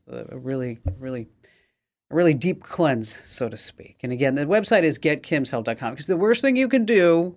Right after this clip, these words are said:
is trust anybody that you find online, Google online tech support. That just doesn't work for you.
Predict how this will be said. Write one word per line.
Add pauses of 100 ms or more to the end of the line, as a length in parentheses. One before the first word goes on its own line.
is
trust
anybody
that
you
find
online, (220)
Google
online
tech
support.
That
just
doesn't
work
for
you.